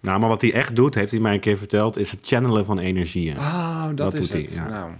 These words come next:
Speaker 1: Ja, het is wel belangrijk om dat even, dat punt te maken.
Speaker 2: Nou, fijn. Nou, Mick,
Speaker 1: <laughs>
Speaker 2: wat een prachtige keuzes. Waar, waar,
Speaker 1: Ja.
Speaker 2: waar zou jij voor gaan, Thomas?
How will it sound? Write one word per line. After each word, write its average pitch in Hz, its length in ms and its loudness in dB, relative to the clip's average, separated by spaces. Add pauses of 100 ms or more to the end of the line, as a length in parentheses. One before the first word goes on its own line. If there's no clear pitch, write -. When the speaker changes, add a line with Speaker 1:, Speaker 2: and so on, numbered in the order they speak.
(160)
Speaker 1:
Ja, - 140 -10
het - 140 -6
is 95 60 -16
wel 101 120 2
belangrijk 98 440 0
om 95 100 -2
dat 87 160 -4
even, 82 300 -6
dat 82 160 -8
punt 85 200 -6
te 82 80 -8
maken. 73 400 -10
Speaker 2:
Nou, 131 240 -4
fijn. 151 520 0 (320)
Nou, 160 200 6
Mick, 147 320 4
Speaker 1:
<laughs> 139 40 -6
Speaker 2:
wat 151 140 4
een 143 80 2
prachtige 147 420 0
keuzes. 202 680 6 (640)
Waar, 214 200 4
waar, 220 200 6
Speaker 1:
Ja. 151 320 6
Speaker 2:
waar 208 220 4
zou 226 140 4
jij 220 160 6
voor 156 100 -2
gaan, 123 200 0
Thomas? 101 520 -2